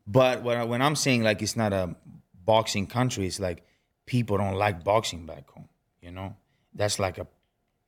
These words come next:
I don't know how to say it, but, like, a poor man's sport. Not only that, also that it's, like, a lot of s-, this, the regular Swede don't like it because it's so, like,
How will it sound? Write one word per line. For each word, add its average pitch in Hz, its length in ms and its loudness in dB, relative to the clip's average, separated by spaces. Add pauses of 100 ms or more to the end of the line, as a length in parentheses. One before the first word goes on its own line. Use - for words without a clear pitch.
(500)
I 101 60 -10
don't 98 160 -2
know 104 200 -2
how 85 80 -4
to 110 80 -10
say 107 320 0
it, 78 60 -8
but, 80 140 -8
like, 82 180 -10
a - 80 -18 (160)
poor 107 240 2
man's 101 320 0
sport. 104 520 0 (680)
Not 92 320 0
only 113 260 4
that, 113 240 4
also 110 380 4
that 101 180 4
it's, 95 220 0
like, 92 320 0 (1000)
a 92 60 -12
lot 110 240 4
of 110 80 6
s-, - 180 -6
this, 98 440 -8
the 90 300 -2
regular 107 400 2
Swede 123 380 0
don't 95 160 -2
like 95 220 -2
it 92 60 -8
because 90 340 -4
it's 87 100 -8
so, 92 220 0
like, 85 400 -4